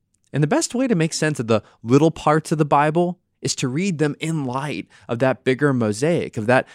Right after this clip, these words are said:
bigger story. No one would expect to start a, a new T V show in, you know, season four, episode six. You just start right in the middle. No one's gonna expect that to make sense.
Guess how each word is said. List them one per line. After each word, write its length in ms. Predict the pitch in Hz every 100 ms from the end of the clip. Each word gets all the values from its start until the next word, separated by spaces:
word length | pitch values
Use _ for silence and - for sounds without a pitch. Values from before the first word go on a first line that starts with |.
| _ 110 -
bigger 480 | 160 147 110 107 - _
story. 720 | - - 135 151 127 65 107 _ _ _ _ _ _ 139
No 160 | 170
one 160 | 339 240
would 120 | 202
expect 480 | 165 - 147 147 -
to 180 | 135 113 - -
start 360 | - 147 143 156
a, 140 | 127 -
a 200 | 135 -
new 280 | 120 131 156
T 240 | - 180
V 200 | 131 120
show 300 | 120 - 82
in, 240 | 80 110 110 - -
you 60 | 113
know, 100 | 92
season 560 | - - 160 151 143
four, 360 | - 151 139 117
episode 400 | 120 139 - 131
six. 280 | - 95 -
You 80 | 110
just 360 | 135 - -
start 340 | - - 156 113
right 340 | 123 123 156
in 120 | 135 123
the 60 |
middle. 400 | 113 113 85 85 _ -
No 140 | -
one's 140 | 330 254
gonna 160 | 135
expect 400 | 117 - 180 -
that 180 | 101 95
to 100 | -
make 220 | 90 82
sense. 580 | - - 76 110 - -